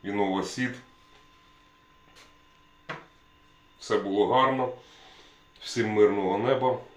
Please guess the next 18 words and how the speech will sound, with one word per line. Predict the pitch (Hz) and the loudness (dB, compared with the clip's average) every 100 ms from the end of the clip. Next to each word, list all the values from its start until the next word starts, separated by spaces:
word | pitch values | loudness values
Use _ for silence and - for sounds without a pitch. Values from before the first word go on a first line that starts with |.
| - _ 90 | -20 _ -6
Ну, | 117 156 | -2 2
а | |
ми | 143 147 | 2 2
далі | 135 123 120 | 2 0 -2
будемо | 113 104 92 87 | -6 -4 -6 -8
куштувати | 90 - 98 104 107 95 - - - _ _ _ _ _ _ _ _ - - - - - _ _ - | -12 -10 -2 0 0 -2 -10 -14 -20 _ _ _ _ _ _ _ _ -20 -20 -20 -20 -20 _ _ -12
кавуни | 95 101 113 131 117 - | -6 -2 0 0 -2 -6
від | 85 87 87 - - - - | -8 -8 -8 -14 -20 -18 -12
торгової | 90 90 87 85 | -8 -6 -4 -4
марки | 87 85 - | -4 -4 -6
Новосід | 82 85 80 78 - 90 | -12 -10 -10 -10 -14 -14
Україна. | 78 90 98 117 113 107 - - - - - - - | -14 -12 -8 -6 -4 -6 -10 -20 -20 -20 -20 -20 -4
Дякую, | 98 92 90 87 85 87 | -2 0 0 -2 -2 -2
Новосід, | 85 82 - 80 76 | -2 -4 -8 -14 -12
за | 82 | -10
довіру. | 95 110 123 113 - - _ _ - | -8 -6 -6 -6 -8 -18 _ _ -18
Всім | - 85 82 | -10 -6 -2
гарних | 87 85 | -2 -4